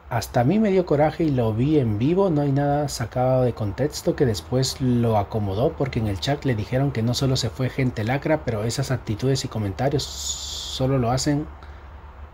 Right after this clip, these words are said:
que la gente se aleje". Así fue. ¿Quién dijo esto? Ah, Ribor, creo. Sí, sí, sí, Ribor. Además, recuerden que Ribor sí que tumba. Sí que tumba clips. Le tumbó uno a Nauterflay.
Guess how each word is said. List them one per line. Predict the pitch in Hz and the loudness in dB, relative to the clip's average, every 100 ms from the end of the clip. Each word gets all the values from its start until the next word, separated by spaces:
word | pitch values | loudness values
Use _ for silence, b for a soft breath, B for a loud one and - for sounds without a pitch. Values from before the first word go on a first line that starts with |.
| - - | -16 -4
que | 117 | 0
la | - | 0
gente | 127 135 147 | 2 2 2
se | - 92 | 0 0
aleje". | 110 - - - - | -2 -2 -6 -14 -12
Así | - - 123 | -8 -6 -6
fue. | 110 92 - - | -6 -10 -12 -8
¿Quién | 185 175 | -6 -4
dijo | 165 - 110 | -6 -4 -2
esto? | 113 - - - - - B B B B - - - - - - - | -2 -4 -6 -6 -6 -14 B B B B -18 -18 -18 -18 -16 -14 -10
Ah, | - - - 113 | -4 -2 -2 0
Ribor, | 107 120 139 - | 2 4 4 2
creo. | 110 98 98 - - - | 0 -2 -4 -8 -12 -8
Sí, | - 123 | -4 -4
sí, | - | 0
sí, | 127 | 2
Ribor. | 104 113 104 - | 2 0 0 0
Además, | 104 120 131 | 2 4 4
recuerden | 131 139 147 147 | 4 4 4 4
que | 123 | 2
Ribor | 113 127 123 | 4 4 4
sí | 131 | 2
que | 127 | 0
tumba. | 135 123 104 87 - B - | 2 4 2 0 -4 B -12
Sí | - - | -6 -4
que | 120 131 | -2 0
tumba | 135 127 110 | 2 2 0
clips. | 127 117 - - - - | -2 -2 -4 -8 -8 -6
Le | 113 | -4
tumbó | 110 113 131 | 0 4 4
uno | 139 135 | 4 4
a | |
Nauterflay. | 127 131 123 - 127 101 | 4 2 0 -2 -2 -4